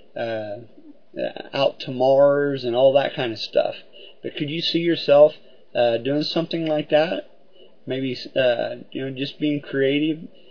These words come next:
It doesn't have to be an astronaut. Maybe you could, uh, just, you know, taking a,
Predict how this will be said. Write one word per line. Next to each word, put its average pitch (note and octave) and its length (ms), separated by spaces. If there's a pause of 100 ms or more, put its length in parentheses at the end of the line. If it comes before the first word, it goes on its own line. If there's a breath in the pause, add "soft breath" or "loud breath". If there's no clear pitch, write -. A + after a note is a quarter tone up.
(160 soft breath)
It B2+ 80
doesn't C#3+ 220
have C#3+ 200
to D3 60
be C#3 140
an C3 80
astronaut. C#3 640
Maybe C#3 280
you C3+ 80
could, C#3+ 180
uh, C#3 200 (420 soft breath)
just, - 220 (300)
you B2+ 120
know, B2 80
taking D3 420
a, C#3+ 240